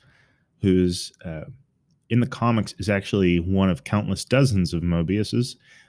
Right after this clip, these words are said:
uh, running around doing the good work of the Authority.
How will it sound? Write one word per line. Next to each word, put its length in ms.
uh, 260
running 320
around 320
doing 200
the 60
good 200
work 220
of 120
the 100
Authority. 540